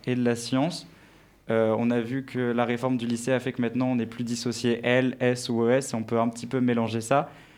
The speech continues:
Est-ce que, euh, vous pouvez nous dire ou pas ce que la science apporte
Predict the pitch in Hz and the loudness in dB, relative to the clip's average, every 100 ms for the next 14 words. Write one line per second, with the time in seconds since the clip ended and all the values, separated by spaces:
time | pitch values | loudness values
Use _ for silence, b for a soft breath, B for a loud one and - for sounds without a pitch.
0 | B - 131 - - 165 175 175 - 127 | B 0 0 0 0 4 4 4 2 0
1 | 120 117 127 135 127 151 139 - 139 143 | 0 0 0 2 2 0 0 4 4 4
2 | - 131 117 117 135 139 - 131 123 139 | -2 0 0 -2 -2 -2 0 0 2 2
3 | 147 - | 0 -4